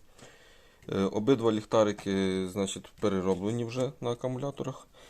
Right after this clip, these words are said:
Стандартні акумулятори також в комплекті, ну, с-, ставлю, також вони є. Так, що по лампі? По лампі, значить, е, зараз достану, одна вона залишилась.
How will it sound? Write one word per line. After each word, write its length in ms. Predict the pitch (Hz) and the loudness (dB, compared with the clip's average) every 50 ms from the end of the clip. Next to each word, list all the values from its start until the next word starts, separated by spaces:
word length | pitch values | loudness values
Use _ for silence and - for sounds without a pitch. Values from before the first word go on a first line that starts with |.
| - - - | -20 -16 -12
Стандартні 680 | - - - 123 117 117 131 127 - - 113 110 104 101 | -6 0 0 4 8 8 8 8 6 2 2 2 2 2
акумулятори 580 | 98 - 107 101 104 113 123 123 - 120 110 | 0 0 -2 0 2 4 4 4 2 0 -4
також 320 | 101 - - - 117 110 - | -4 -6 -6 -2 -2 -2 -2
в 40 | |
комплекті, 680 | - - 98 90 - 110 110 110 - - - 101 95 95 - - _ - - - _ - - - _ - - - _ - - - | -2 -8 -6 -4 0 -2 -2 -2 -4 -8 -8 -6 -8 -8 -10 -18 _ -20 -20 -20 _ -20 -20 -20 _ -20 -20 -20 _ -20 -12 -6
ну, 240 | - 113 95 85 85 - | -4 -2 -2 -4 -6 -8
с-, 140 | - - - - | -12 -12 -12 -10
ставлю, 400 | - - - 107 95 85 85 87 | -6 0 4 6 6 6 4 -4
також 280 | - - - 92 92 - | -10 -8 -4 -4 -4 -4
вони 180 | 92 90 90 87 | -4 -6 -6 -4
є. 160 | 87 87 - - - - - - - - - - - - - - | -6 -8 -10 -12 -18 -20 -20 -20 -18 -18 -20 -20 -20 -20 -6 0
Так, 300 | - 110 92 - - - - - | 2 2 2 2 -2 -10 -10 -10
що 360 | - - - - - 123 127 | -8 -8 -6 -2 -2 -2 -2
по 200 | 123 - - 113 | 0 0 2 2
лампі? 400 | 110 110 104 92 92 - - 92 | 4 4 2 2 0 -4 -8 -10
По 180 | - - 101 107 | -6 0 2 6
лампі, 380 | 117 123 127 131 127 123 113 | 6 6 4 4 0 -2 -2
значить, 460 | 104 101 113 110 - - 110 - - - | 0 2 0 0 2 0 -2 -4 -2 0
е, 280 | 104 101 101 98 95 92 - - - - - - - - - - - - - - - - - | 2 2 4 2 2 0 -6 -14 -20 -20 -18 -20 -20 -20 -20 -20 -20 -16 -14 -12 -12 -12 -8
зараз 340 | - 95 90 87 90 90 87 | -4 -2 0 0 -2 -4 -6
достану, 540 | - 95 - - - 117 123 127 110 98 - - - - - | -8 -10 -8 -4 -2 0 0 0 0 -2 -4 -6 -14 -10 -8
одна 280 | 104 95 95 104 101 | -8 -6 -2 0 2
вона 300 | 92 87 92 92 92 95 - - | 2 2 2 0 -2 -2 -2 -4
залишилась. 760 | 101 98 104 104 104 104 - - 139 131 117 110 - - | -2 0 2 2 0 0 0 0 2 2 2 2 0 -4